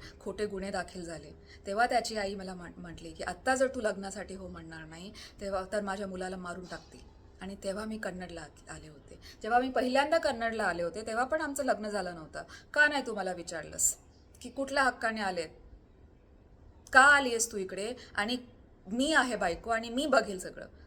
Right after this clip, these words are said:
का नाही विचारलंस तू? आज जे तू म्हणते रडून लोकांना की माझ्या जागेवरती आणलं, मला इतकं कष्ट झालं, तुला झालं किंवा नाही झालं हे मला माहीत नाही, पण जे माझ्यासमोर सत्य घडलंय ते मी नक्कीच सांगेल.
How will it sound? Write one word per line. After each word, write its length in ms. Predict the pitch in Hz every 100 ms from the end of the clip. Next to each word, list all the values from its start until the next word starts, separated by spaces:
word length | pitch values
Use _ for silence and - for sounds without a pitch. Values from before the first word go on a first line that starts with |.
| -
का 140 | 330
नाही 140 | 311 220
विचारलंस 560 | 185 160 - - -
तू? 40 | - - - - - - - - - - - - - -
आज 240 | 214 233 240
जे 80 |
तू 160 | 254 254
म्हणते 380 | 220 196 208 202
रडून 280 | 190 180 185
लोकांना 560 | 170 170 160 151 160 - - -
की 60 | 208
माझ्या 280 | 202 185 208
जागेवरती 680 | 190 165 196 262 254 -
आणलं, 360 | 202 160 165 175
मला 220 | 175 175
इतकं 280 | 190 185 220
कष्ट 320 | 214 202 -
झालं, 340 | 254 190 165 196 -
तुला 160 | 247 247
झालं 360 | 240 202 233
किंवा 260 | 269 269 277
नाही 220 | 254 240
झालं 200 | 247 247
हे 60 | 247
मला 220 | 240 247
माहीत 200 | 240 233
नाही, 200 | 220 160 - - - - -
पण 140 | 233 226
जे 140 | 269
माझ्यासमोर 680 | 240 208 269 285 311 294 311
सत्य 400 | - - - 254
घडलंय 380 | 226 190 151 -
ते 80 | 202
मी 120 | 214
नक्कीच 420 | 233 220 220 294 -
सांगेल. 360 | 285 190 165